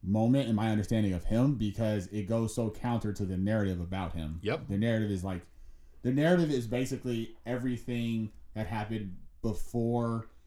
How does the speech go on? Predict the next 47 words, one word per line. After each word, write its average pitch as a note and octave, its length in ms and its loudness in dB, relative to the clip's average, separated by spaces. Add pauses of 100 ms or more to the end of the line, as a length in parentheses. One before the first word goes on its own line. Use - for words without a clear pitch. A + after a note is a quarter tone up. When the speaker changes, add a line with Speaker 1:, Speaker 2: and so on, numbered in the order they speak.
(140)
Speaker 1:
he, A2+ 140 0
like, G2 200 -4
went A2 200 -4
to G2+ 80 -8
Mecca, A#2 440 -4
and G#2 100 -6
then G#2+ 120 -6
he A#2 180 -4
realized A#2 380 -2
some A2 100 -6
things A#2 240 -4
about G2+ 220 -4
himself G#2+ 520 -6
and, G#2 160 -4
like, F2+ 180 -8 (640)
was B2 160 0
enlightened B2 440 0
about A#2 240 2
some C3 140 2
of A#2 60 2
the A2 100 -2
areas B2 180 2
where G2+ 120 -4
he B2+ 180 0
was G#2+ 160 -2
wrong, A#2 520 0
and G#2 80 -6
then A#2 100 -2
he A#2 180 -2
was A2+ 200 -4
a G#2 80 -8
changed A#2+ 440 -2
man. G#2+ 440 -2
And C3 180 -4
that - 280 -4
part C#3+ 180 -2
of A2+ 80 -6
his F3+ 200 0
narrative B2+ 300 -2
is A2+ 120 -6
left B2 200 -6
out A#2 140 -6
entirely B2+ 600 -2
in A#2 80 -4
favor A#2 380 -2
of A2 200 -4
the G#2 280 -2